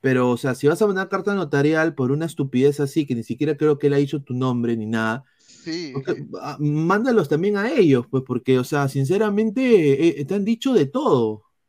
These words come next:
Speaker 1: Te han dicho absolutamente de todo, ¿no? Y acá no se te puede joder ni con nada. Entonces, ¿quién, que nos-, que nosotros somos menos que ellos? Porque eso es lo que tú
Speaker 2: Eh.
Speaker 1: me dices con tu actitud. Me dices que, o sea,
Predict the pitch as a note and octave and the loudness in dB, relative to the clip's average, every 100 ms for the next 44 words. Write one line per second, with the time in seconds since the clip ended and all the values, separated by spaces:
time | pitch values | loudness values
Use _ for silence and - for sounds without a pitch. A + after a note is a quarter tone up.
0 | _ _ _ _ _ _ _ _ _ G3 | _ _ _ _ _ _ _ _ _ -2
1 | A3 A3 A3+ - G#3+ A#3+ G#3+ G#3+ G#3 G3+ | -2 0 0 0 -2 0 0 0 0 0
2 | D#3 C#3 C#3 A#2 A2 A2 - _ _ _ | 0 0 2 2 2 -2 -10 _ _ _
3 | - C#3+ G3+ E3 C#3 F3+ G3+ G3+ - C3+ | -8 -6 0 2 2 0 -2 -2 0 0
4 | F3 F#3+ - D#3 F3 F3 F3 C#3+ C3+ F3+ | 0 -2 0 0 0 -2 -4 -2 -2 0
5 | F#3 C3+ C3 D3+ F3+ D#3 C#3 C3+ C3+ D3 | 0 0 -2 -4 -4 -4 -2 -2 -2 -4
6 | B2+ E3 E3 E3+ F3 C#3 D#3+ E3 C3+ D3+ | -2 -4 -4 -4 0 0 0 -2 -2 0
7 | C#3+ D#3 F4 - _ _ _ _ _ - | 2 2 -2 -10 _ _ _ _ _ -16
8 | - - _ _ _ _ - C3+ G#3+ C4 | -14 -16 _ _ _ _ -2 2 2 2
9 | F3 E3+ D#3 F#3+ F#3 C4 - D3+ D#3 C#3 | 2 0 -2 2 6 6 4 0 0 -2
10 | B2 B2 - A#3+ C#3 - _ _ _ _ | -2 -2 4 4 4 -2 _ _ _ _
11 | - E3 F#3 A#3 - C#3 C3+ C3 B2+ G#2 | -2 0 4 2 4 2 0 -4 -8 -8